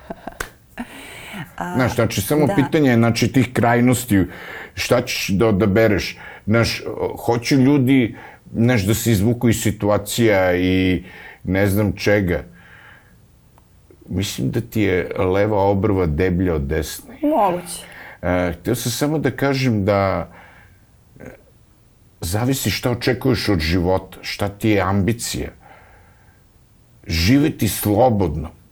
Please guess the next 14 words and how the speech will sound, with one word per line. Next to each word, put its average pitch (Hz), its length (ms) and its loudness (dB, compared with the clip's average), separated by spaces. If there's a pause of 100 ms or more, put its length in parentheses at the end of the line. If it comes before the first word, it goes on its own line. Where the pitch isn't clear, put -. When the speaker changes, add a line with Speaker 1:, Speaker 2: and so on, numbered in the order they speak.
Speaker 2:
pa - 60 -14
to - 140 -4
je 127 60 2
najveća 127 480 0
ambicija, 113 460 0
znači, 101 580 -2 (380)
da 87 160 2
nikom 127 340 2
ništa 131 320 0
ne 123 140 2
duguješ. 104 640 0 (720)
Pitanje 131 420 2
je 101 80 2
sad - 420 0